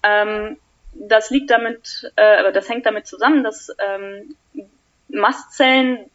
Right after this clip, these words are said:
die Zellen im Körper sind, die das Histamin ausschütten und deine Mastzellen nicht auf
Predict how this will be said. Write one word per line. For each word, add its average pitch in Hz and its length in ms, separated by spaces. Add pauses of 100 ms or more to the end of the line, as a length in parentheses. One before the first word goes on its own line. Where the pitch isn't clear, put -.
(120)
die 247 180
Zellen 233 260
im 208 140
Körper 220 320
sind, 214 200
die 202 40
das 190 160
Histamin 190 480
ausschütten 285 580 (920)
und 220 160
deine 202 180
Mastzellen 240 640 (260)
nicht - 240
auf 214 180